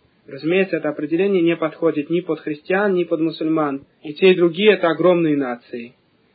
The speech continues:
И Тора описывает нам, что в конце дней все они поймут, что они ошибались, и они придут к маленьким евреям. По десять неевреев схватятся за концы одежды еврея и скажут:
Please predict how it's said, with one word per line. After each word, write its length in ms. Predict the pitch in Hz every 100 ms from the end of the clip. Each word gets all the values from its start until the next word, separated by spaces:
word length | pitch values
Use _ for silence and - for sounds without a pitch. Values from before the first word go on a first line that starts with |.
| _
И 100 | 151
Тора 260 | 147 208 247
описывает 500 | 247 247 220 196 185
нам, 180 | 160 147
что 160 | -
в 60 | -
конце 320 | 156 143 175
дней 400 | 165 190 214 214 _ _ -
все 180 | -
они 160 | 185 190
поймут, 340 | 185 165 165
что 140 | - 156
они 160 | 147
ошибались, 640 | 147 - 147 143 131 123 -
и 40 | 139
они 180 | 139
придут 360 | 147 156 156 175
к 60 | 170
маленьким 400 | 160 156 151 156
евреям. 520 | 147 147 135 123 123
По 100 | 139
десять 420 | 135 175 175 160 156
неевреев 540 | 156 151 180 214 180 - _ _ -
схватятся 460 | 175 180 180 170 147
за 100 | 147
концы 280 | 156 151
одежды 400 | 170 160 156 139
еврея 360 | 151 143 143 127
и 40 |
скажут: 460 | 131 160 143 127